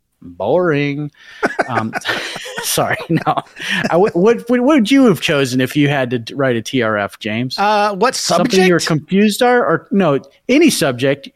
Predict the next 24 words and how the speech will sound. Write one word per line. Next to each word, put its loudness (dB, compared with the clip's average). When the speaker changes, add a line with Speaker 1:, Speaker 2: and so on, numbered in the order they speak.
Speaker 1:
that -2
you're 0
either 2
confused 0
or 4
confident -2
about. -2
Speaker 2:
I 0
Speaker 1:
That's 4
Speaker 2:
would 4
Speaker 1:
what 2
Speaker 2:
add 0
a 0
conf-, 0
if 0
I 4
was -2
writing 0
confused, 0
it 4
would 2
be -2
English, -2
because -2